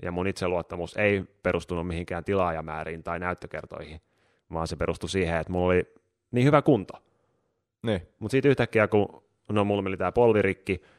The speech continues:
Speaker 1: niin sit mä vaan hyppäsin YouTube-maailmaan, ja siitä tuli minä.
Speaker 2: Niin.
Speaker 1: Et yhtäkkiä näyttökerrat on se, mikä mut määrittää. Ja nyt mä taas yritän luoda itselleni jotain uutta identiteettiä, ja sä näytät olevan samassa tilanteessa.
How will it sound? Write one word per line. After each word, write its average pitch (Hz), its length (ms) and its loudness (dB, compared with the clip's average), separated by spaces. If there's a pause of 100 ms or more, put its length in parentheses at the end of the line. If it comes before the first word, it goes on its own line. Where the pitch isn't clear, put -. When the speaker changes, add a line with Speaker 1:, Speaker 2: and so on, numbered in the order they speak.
(160)
Speaker 1:
niin 92 360 -4
sit - 160 -12
mä 92 80 -6
vaan 92 160 2
hyppäsin 95 340 -2
YouTube-maailmaan, 85 760 -2
ja 78 80 -6
siitä 82 200 -8
tuli 80 160 -4
minä. 82 300 -8 (580)
Speaker 2:
Niin. 82 180 -8
Speaker 1:
Et 87 240 -8 (500)
yhtäkkiä 92 500 2
näyttökerrat 92 560 2
on 95 140 4
se, 95 100 4
mikä 90 220 -2
mut 85 180 -4
määrittää. 80 600 -4 (720)
Ja 92 260 2 (280)
nyt 107 220 0
mä 95 100 -2
taas 107 220 4
yritän 98 420 0 (280)
luoda 101 360 2
itselleni 85 500 -6
jotain 90 280 -2
uutta 92 260 -2
identiteettiä, 82 760 -10 (200)
ja 98 140 -2
sä 92 180 -6 (100)
näytät 85 340 -6
olevan 92 240 -4
samassa 85 280 -8
tilanteessa. - 500 -12